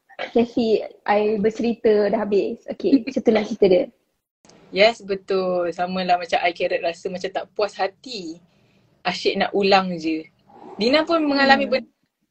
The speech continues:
Speaker 2: the first time nak buat video bercakap. Ah,
Speaker 1: Hmm.
Speaker 2: siapa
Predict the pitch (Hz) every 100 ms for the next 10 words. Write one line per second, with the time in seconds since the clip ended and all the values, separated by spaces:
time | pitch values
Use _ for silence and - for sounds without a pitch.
0 | _ - 208 220 214 - 220 214 190 185
1 | - 185 180 185 196 208 202 202 208 -
2 | - 190 233 - _ _ _ _ _ -
3 | 175 240 226